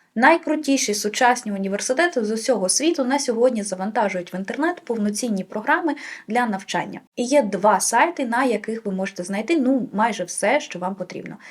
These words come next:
Це edX та Coursera. Їх єдиний недолік — англійська мова. Тож, якщо ви знаєте схожі ресурси, на яких можна знайти саме університетські безкоштовні програми, але українською, будь ласка, поділіться.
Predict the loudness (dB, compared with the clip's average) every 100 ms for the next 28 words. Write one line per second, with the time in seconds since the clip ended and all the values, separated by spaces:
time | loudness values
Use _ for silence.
0 | -14 -2 0 2 2 4 4 0 -2 -10
1 | _ -2 0 -4 -4 -6 -8 -16 _ _
2 | -18 -16 0 0 2 2 4 4 2 2
3 | 4 2 2 -2 -2 -2 -4 -4 -4 -6
4 | -10 -16 -16 -4 4 4 4 4 2 4
5 | 4 2 0 0 2 2 2 -2 0 0
6 | 0 -2 -2 0 -2 0 -2 -2 -2 -2
7 | -2 -2 0 0 0 0 0 2 4 4
8 | 2 0 4 4 2 -2 -6 -4 -4 -4
9 | -2 0 0 0 -4 -4 0 2 2 -2
10 | -4 -12 -4 2 2 2 -2 0 0 0
11 | -2 -2 -4 -4 -6 -12 -12 -12 -14